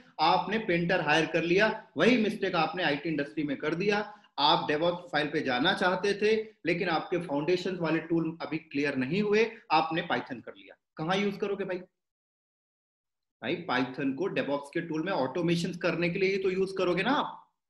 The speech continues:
script बनाने के लिए कि डे-, development करने के लिए करोगे।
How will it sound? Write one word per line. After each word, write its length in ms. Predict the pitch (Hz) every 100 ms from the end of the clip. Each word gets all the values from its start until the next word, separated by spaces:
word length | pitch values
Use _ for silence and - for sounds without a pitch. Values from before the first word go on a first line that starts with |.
| -
script 380 | 165 170 220 220
बनाने 300 | 202 202 214
के 100 | 220
लिए 220 | 220 214 - - _ _ _ _ _ _ -
कि 80 | 220
डे-, 380 | 190 208 208 208 - _ -
development 480 | 170 170 240 254 262
करने 220 | 262 254
के 60 | 254
लिए 100 | 233
करोगे। 280 | 208 160